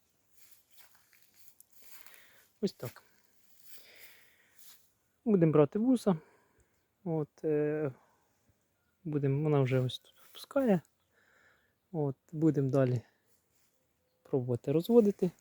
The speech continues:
самі. От. Ну, скажімо так, це не основна культура, але я хочу, дуже хочу, щоб вона стала одною з основних. Побачимо, що з цього вийде.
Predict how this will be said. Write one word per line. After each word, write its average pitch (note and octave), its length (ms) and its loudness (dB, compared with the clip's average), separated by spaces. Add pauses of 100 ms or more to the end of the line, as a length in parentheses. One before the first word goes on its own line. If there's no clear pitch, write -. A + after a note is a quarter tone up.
самі. E3+ 460 -2 (1400)
От. D#3 600 -4 (840)
Ну, G#3+ 200 2
скажімо C#3+ 380 -2
так, A#2 180 -12
це F3 140 0
не F3+ 120 4
основна E3+ 360 0
культура, G#3 460 2
але D#3+ 200 4
я D#3+ 80 8
хочу, - 380 -4
дуже D3+ 300 0
хочу, D3 300 -6
щоб C#3+ 180 -6
вона C#3 200 -2
стала C3+ 360 -2
одною C3+ 400 -2
з C3 80 -12
основних. B2 460 -8 (1600)
Побачимо, C#3 460 -6
що - 140 -14
з - 100 -16
цього D3+ 180 0
вийде. G#3 340 6